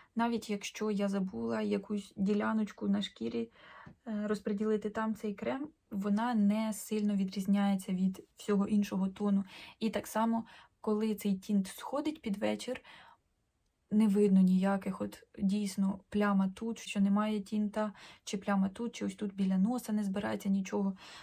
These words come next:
е, в складочки. Дуже задоволена цим продуктом. Якщо у вас немає якихось сильних висипань, то дуже раджу вам спробувати цей тінт. Він, звичайно, дуже дорогий, але можна інвестувати, якщо є бажання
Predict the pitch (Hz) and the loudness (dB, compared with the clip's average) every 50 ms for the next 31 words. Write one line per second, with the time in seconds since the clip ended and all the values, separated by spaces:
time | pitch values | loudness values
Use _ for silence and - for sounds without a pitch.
0 | - - - 214 202 196 - - 214 208 202 190 196 190 - - 208 202 - - | -14 -8 -4 -4 -4 -4 -4 -4 -4 -2 -2 -2 -2 -4 -6 -6 -6 -6 -4 -4
1 | 190 190 208 208 196 190 190 180 185 185 196 190 196 196 196 196 196 196 196 - | -2 0 0 2 2 0 0 -2 -4 -6 -4 -2 -2 0 0 2 0 0 0 -2
2 | 208 196 190 185 226 214 - - - - 262 247 - _ _ - - - - - | -2 -2 -2 -2 -2 -4 -4 -4 -4 -6 -10 -10 -10 _ _ -20 -20 -20 -20 -20
3 | _ - 220 220 - - - 226 214 202 208 214 208 208 214 202 202 196 - - | _ -4 -4 -4 -4 -4 -4 -4 -2 -2 -2 -2 -2 -2 -2 -2 -2 -4 -8 -14
4 | _ - 202 214 214 214 208 202 202 202 202 208 202 196 196 208 196 - 208 202 | _ -4 -2 0 0 0 0 0 -2 -2 -2 -2 -4 -4 -4 -6 -8 -8 -10 -12
5 | - - - - - 226 214 208 202 196 190 202 202 202 - 220 - - - 294 | -12 -16 -20 -10 -6 -4 -2 -2 -2 -2 -4 -4 -6 -6 -6 -8 -8 -6 -6 -6
6 | 339 370 - _ - - - - - _ _ - - 269 285 233 214 220 214 208 | -6 -6 -10 _ -20 -20 -20 -20 -20 _ _ -8 -6 -4 -4 -2 -4 -2 -2 -2
7 | 208 202 202 190 196 208 202 196 196 196 190 - _ _ _ _ _ _ _ _ | 0 0 -2 -2 -4 -2 0 0 0 0 0 -4 _ _ _ _ _ _ _ _
8 | _ _ _ _ _ _ - - - - - 220 220 202 202 202 202 196 - 208 | _ _ _ _ _ _ -20 -20 -20 -10 -6 -4 -4 -2 -2 -4 -4 -6 -8 -12
9 | - - 214 202 - - - 311 370 403 403 - _ _ _ _ _ _ _ _ | -10 -8 -8 -8 -8 -10 -12 -12 -12 -12 -14 -18 _ _ _ _ _ _ _ _
10 | _ _ _ _ _ _ - - - _ _ _ - 233 262 240 214 214 208 202 | _ _ _ _ _ _ -20 -20 -20 _ _ _ -4 -2 -2 -2 -2 -2 -4 -4
11 | 220 220 208 202 202 196 208 208 214 202 190 214 214 202 190 269 294 302 - - | -2 0 0 2 0 0 -2 -4 -4 -4 -4 -4 -4 -4 -4 -4 -4 -4 -4 -4
12 | 214 202 214 214 220 220 _ _ - 226 240 247 233 220 214 208 208 202 196 - | -4 -4 -4 -4 -6 -8 _ _ -4 -2 -2 0 0 0 0 0 0 -2 -4 -6
13 | - 208 214 254 254 - 233 226 220 - - 226 220 220 202 196 214 214 226 220 | -6 -4 -4 -4 -4 -6 -8 -10 -10 -10 -8 -6 -4 -2 -2 -2 -2 -2 -2 -2
14 | 214 214 214 214 | 0 0 -2 -2